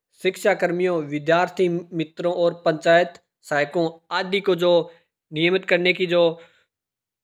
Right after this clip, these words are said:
वादा किया था वो यहाँ पर बताया गया है, जो घोषणा अभी तक भी सरकार ने पूरी नहीं की।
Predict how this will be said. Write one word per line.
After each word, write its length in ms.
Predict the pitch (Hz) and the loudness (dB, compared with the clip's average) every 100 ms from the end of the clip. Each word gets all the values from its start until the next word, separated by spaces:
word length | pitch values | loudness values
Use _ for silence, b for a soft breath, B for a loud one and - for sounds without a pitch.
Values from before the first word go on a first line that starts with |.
| _ _ _ _ _ _ _ _ _ _ _ | _ _ _ _ _ _ _ _ _ _ _
वादा 300 | 143 156 170 175 | -2 0 2 0
किया 240 | 180 175 | 2 2
था 180 | 175 170 170 - _ _ _ _ _ _ _ - | 2 -2 -4 -10 _ _ _ _ _ _ _ -8
वो 120 | 156 | -4
यहाँ 180 | 165 160 | -2 0
पर 140 | 170 | 0
बताया 280 | 160 165 170 | 2 2 2
गया 200 | 165 170 | 4 4
है, 160 | 175 151 | 4 4
जो 180 | 180 175 | 4 6
घोषणा 340 | 165 160 170 | 4 4 2
अभी 140 | 165 170 | 2 2
तक 220 | 185 - - - | 0 -2 -16 -4
भी 200 | 151 160 | -2 0
सरकार 400 | 170 151 160 165 | 0 2 2 2
ने 120 | 175 | 0
पूरी 300 | 170 165 175 | 2 4 4
नहीं 220 | 160 151 | 4 2
की। 220 | 147 151 | 2 -2